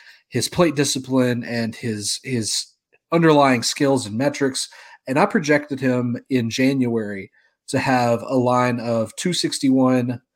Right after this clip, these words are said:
uh, average, three fifty-six O B P, twenty-three homers, seventy-two R B Is, seventy-six runs, and six steals. And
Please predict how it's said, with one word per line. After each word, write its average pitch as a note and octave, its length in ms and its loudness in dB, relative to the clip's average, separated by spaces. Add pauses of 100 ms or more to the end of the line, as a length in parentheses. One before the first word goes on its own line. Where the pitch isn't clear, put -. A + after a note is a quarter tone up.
(360)
uh, A2 460 -4
average, C#3 500 2
three D#3+ 140 4
fifty-six C3 500 -2
O B2+ 100 4
B A2+ 140 -2
P, A#2+ 340 -2
twenty-three C#3+ 560 -2
homers, A2+ 500 -2
seventy-two C3 540 0
R A2 160 0
B A2 140 -4
Is, A2+ 480 -2 (240)
seventy-six C3 580 0
runs, C3+ 380 2
and A2+ 100 -6
six - 300 -4
steals. A2 440 0 (440)
And A#2+ 480 2